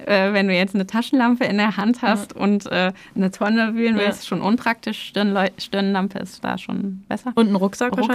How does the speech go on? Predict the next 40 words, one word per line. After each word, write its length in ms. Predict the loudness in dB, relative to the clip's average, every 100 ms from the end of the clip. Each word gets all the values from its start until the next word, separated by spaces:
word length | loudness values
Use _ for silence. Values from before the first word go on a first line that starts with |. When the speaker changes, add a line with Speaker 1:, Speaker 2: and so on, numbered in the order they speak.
| 4
Speaker 2:
wahrscheinlich? 220 | 2 2
Speaker 1:
genau. 460 | -2 0 2 2
Und 260 | 0 -2 -4
vielleicht 320 | -4 -4 -2
hast 200 | -2 -2
du 120 | -2
auch, 260 | 0 -2 -4 -4
ähm, 480 | -2 -2 -2 -4 -6 -8
Plastiktüten 720 | -4 -2 -2 -6 -2 0 2
dabei, 460 | 2 4 4 2 2
weil 240 | 2 2
manchmal, 880 | 2 2 2 2 2 4 4 4 2
habe 140 | 0 -2
ich 120 | -6
auch 120 | -6
schon 180 | -2 0
erlebt, 460 | 2 2 0 0
sind 240 | -2 -2 0
die 160 | 0
auch 160 | 0 0
noch 160 | -2 -2
so 160 | -6
bekloppt 640 | -4 -6 -6 -2 0 0 -4
und, 260 | -2 -4 -6 -18 -16 -18 -10
mm, 380 | -2 0 2 2
machen 400 | 2 2 2 4
Joghurt 440 | 2 4 2 4
auf 220 | 2 2
und 100 | 0
schütten 360 | -4 -4 -2 0
das 160 | 0 0
dann 160 | -2
alles 340 | 2 2 0 0
über 320 | -2 2 0
die 220 | 0 -2
Lebensmittel 640 | 0 2 2 0 -2 0
noch 120 | 2
Speaker 2:
Ach, 120 | 2 2
Speaker 1:
mal, 160 | 2
Speaker 2:
extra, 180 | 2 2